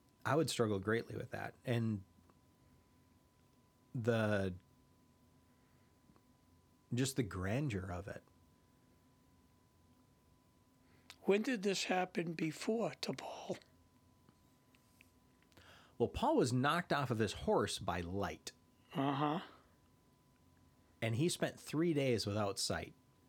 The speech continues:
Speaker 1: He had to spend three days, he spent three days fasting.
Speaker 2: But who did he see?
Speaker 1: He saw Jesus.
Speaker 2: But he had no sight.
Speaker 1: Well, he, he saw Jesus quite clearly.
Speaker 2: And what did he hear?
Speaker 1: Um,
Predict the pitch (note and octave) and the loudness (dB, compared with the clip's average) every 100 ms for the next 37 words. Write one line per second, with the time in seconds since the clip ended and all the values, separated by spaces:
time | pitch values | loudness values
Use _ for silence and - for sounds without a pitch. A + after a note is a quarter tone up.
0 | - - B2 B2+ A2+ - A2+ G#2+ C3 C3+ | -10 -2 0 0 0 2 0 0 -2 0
1 | A#2+ A2+ A2 G#2 - - A#2 A2+ - A2+ | 2 2 2 0 -4 -6 -4 -2 -2 -4
2 | - C3+ D#3+ A#2 A2 - G2 F#2+ - F#2 | -2 0 2 2 0 -2 -2 -2 -2 -4
3 | F2+ F#2+ - - - - G3 E3 F#3+ B3 | -4 -8 -10 -6 -4 0 0 2 0 0
4 | D#3+ - G3 G#3 - - - C#3 - D#3 | 0 -2 -2 -6 -10 -10 -2 0 2 2
5 | A2+ G#2+ A2 - - - - G3+ E3 D3+ | 2 0 -2 -4 -8 -10 -2 0 2 2
6 | E3 D#3+ D#3 D#3 - G#3 F3 - _ _ | 2 2 0 0 0 0 -2 -8 _ _
7 | _ - - - - - B2+ D#3 B2+ D#3 | _ -20 -20 -20 -12 -4 0 2 4 2
8 | C#3+ - _ _ _ - - - A#2+ B2 | 0 -4 _ _ _ -20 -20 -16 -6 0
9 | D#3 E3 - E3 E3 B2 F3+ B2 B2+ A2 | 2 2 4 4 4 4 4 4 2 2
10 | - D#3+ D#3 - C#3+ A2 D#2 C#2+ - F#3 | 0 0 0 0 2 2 -2 -2 0 2
11 | G3 G3+ G#3+ G3+ F#3+ G#3+ B3 D#3 - - | 0 0 0 2 2 2 0 -4 -10 -20
12 | _ - - _ _ - A2+ A2+ G2+ | _ -20 -20 _ _ -6 -2 -2 -6